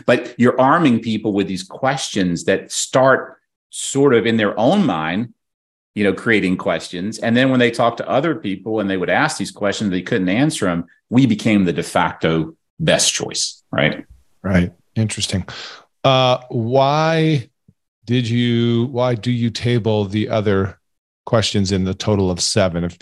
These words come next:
Speaker 2: and how does, how was that structured or set up? When do they get it?
Speaker 1: Yeah. So there are two reasons. There's, there's one of my favorite Zen, Zen sayings is, "When the cup is full, stop pouring."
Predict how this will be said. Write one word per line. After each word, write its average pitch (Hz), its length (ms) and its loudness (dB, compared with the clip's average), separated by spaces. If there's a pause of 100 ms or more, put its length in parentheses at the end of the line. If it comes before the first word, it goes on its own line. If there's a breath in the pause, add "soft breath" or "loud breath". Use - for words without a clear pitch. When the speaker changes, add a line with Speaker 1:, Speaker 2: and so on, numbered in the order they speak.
(240 loud breath)
Speaker 2:
and 110 120 0
how 107 180 0
does, 98 200 0
how 101 180 0
was 95 140 0
that 90 300 -2
structured 90 440 -2
or 87 60 -2
set 87 240 0
up? 85 160 -4
When 104 100 2
do 98 120 2
they 90 100 2
get 90 300 2
it? 78 160 -2 (640)
Speaker 1:
Yeah. 92 320 0 (340 loud breath)
So 110 320 4
there 104 240 2
are 82 60 -4 (220)
two 110 200 4
reasons. 82 500 0
There's, 87 300 -4
there's 85 180 -6
one 87 80 -4
of 87 60 -2
my 78 100 -2
favorite 80 380 -2
Zen, 82 400 -2
Zen 90 220 0
sayings 85 460 0
is, 76 180 -6
"When 78 120 -4
the 71 80 -4
cup - 360 -2
is - 160 -4
full, 85 300 2
stop - 420 -2
pouring." 107 480 2